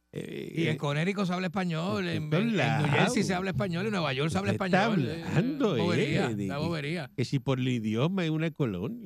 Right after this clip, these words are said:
Speaker 1: eh,
Speaker 2: Sí.
Speaker 1: eso no tiene que ver.
Speaker 2: Es cosa, ¿verdad?
Speaker 1: En Guaynabo los letreros están en inglés.
Speaker 2: Así mismo es, así mismo es.
Speaker 1: Por favor.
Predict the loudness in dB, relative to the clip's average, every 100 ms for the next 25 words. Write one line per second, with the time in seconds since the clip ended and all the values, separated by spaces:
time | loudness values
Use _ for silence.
0 | -4 -4 -4 -4 -4 -4 -4 -4 -6 -14
1 | _ _ -4 -2 -2 -2 0 -2 0 -2
2 | -2 -8 -2 -2 -2 -14 _ _ _ _
3 | _ -20 _ -10 -6 -4 -4 -4 -2 0
4 | 0 -2 0 0 2 0 0 -2 0 0
5 | 0 0 0 0 0 -2 -6 -2 0 0
6 | 0 -2 -2 -4 -4 -4 -8 -10 _ -18
7 | -12 -10 -10 -10 -12 -12 -10 0 0 0
8 | -4